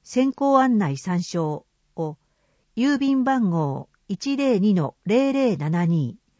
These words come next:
千代田区飯田橋三の五の一、東京区政会館十七階、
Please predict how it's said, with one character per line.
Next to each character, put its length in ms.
千 160
代 120
田 140
区 240
飯 220
田 120
橋 460
三 320
の 140
五 160
の 160
一、 420
東 200
京 280
区 80
政 280
会 260
館 260
十 240
七 300
階、 360